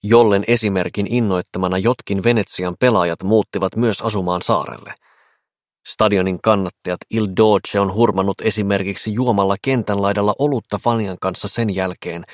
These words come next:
kun hän on tehnyt maaleja. Hän on yksi venetsialaisista ja joukkueen symboli. Sunnuntaina kahdeksas joulukuuta kaksituhatta kaksikymmentäneljä Jollen on taas piiskattava esimerkillään joukkuetta kentällä.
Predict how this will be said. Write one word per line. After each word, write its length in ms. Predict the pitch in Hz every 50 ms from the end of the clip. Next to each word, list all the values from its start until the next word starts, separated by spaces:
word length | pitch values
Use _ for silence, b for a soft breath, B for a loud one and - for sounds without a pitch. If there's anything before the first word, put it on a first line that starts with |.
| B B B
kun 140 | - 131 113
hän 140 | 113 117 113
on 60 | 101
tehnyt 220 | - 117 110 117 - -
maaleja. 480 | 131 120 90 - - - - - - b b b b b b b b b b b -
Hän 120 | 120 117
on 100 | 113 110
yksi 220 | 127 123 - - 98
venetsialaisista 920 | 117 135 131 113 - - 117 107 101 101 101 104 - 98 90 - - 98 90 - _ _ _
ja 60 | 104
joukkueen 540 | 110 113 120 123 - - _ 107 107 101 95
symboli. 560 | - - 107 95 87 85 85 82 - - - - - _ _ _ _ _ _ _ _ _ _ _ _ _ _ _ _ _ _ _ _ _ _ _ _ _
Sunnuntaina 580 | - - 170 185 190 156 127 117 - 117 110 - -
kahdeksas 560 | - 160 160 139 - 95 - - 156 - - 104
joulukuuta 640 | 107 104 87 80 - 120 - - - - - - -
kaksituhatta 640 | - 101 - - - 98 - 92 90 90 - - 98 -
kaksikymmentäneljä 1000 | 113 101 - - 104 85 87 98 92 - 98 98 107 113 107 98 87 90 90 B B B B B -
Jollen 400 | 127 135 151 143 123 113 113 101
on 140 | 107 107 104
taas 160 | - 107 104 - - -
piiskattava 640 | 143 131 113 - - 98 - _ - 95 - 95 -
esimerkillään 800 | - 127 - 107 98 92 87 85 - - 95 90 92 92 90 92
joukkuetta 560 | 92 113 107 98 - - 87 85 - - 82 -
kentällä. 560 | - 92 73 65 - - - - - -